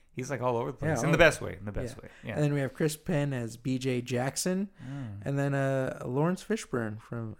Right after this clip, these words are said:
Speaker 2: uh, plays Midget.
Speaker 1: Oh yeah, yeah, yeah.
Speaker 2: Yeah, but he's, and then, oh yeah, Tom Waits as Benny too. Don't forget that.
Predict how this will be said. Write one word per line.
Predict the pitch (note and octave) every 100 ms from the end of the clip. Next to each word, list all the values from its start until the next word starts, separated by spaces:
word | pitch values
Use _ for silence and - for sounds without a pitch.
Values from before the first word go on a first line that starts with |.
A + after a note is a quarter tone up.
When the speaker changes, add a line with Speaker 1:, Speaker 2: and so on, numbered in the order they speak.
| C#3
Speaker 2:
uh, | B2
plays | - C3 A2+
Midget. | B2+ C#3+ G2 - - - A#2+
Speaker 1:
Oh | D3+
yeah, | D3+ E3 A3 A#3 C3+
yeah, | A2+ D3+ E3+
yeah. | D#3
Speaker 2:
Yeah, | C#3+ C#3+ A2 G2+ - - _ -
but | C3
he's, | B2+ E3 C#3+
and | - D3
then, | E3
oh | E3+
yeah, | F3+ C3
Tom | - E3 D#3
Waits | C#3+ B2+
as | B2 A#2
Benny | B2 A#2 G#2+
too. | - A#2+ A#2+ - - - - _ - - - - - - - - - - - - -
Don't | A#2+
forget | A#2 G#2+ -
that. | A2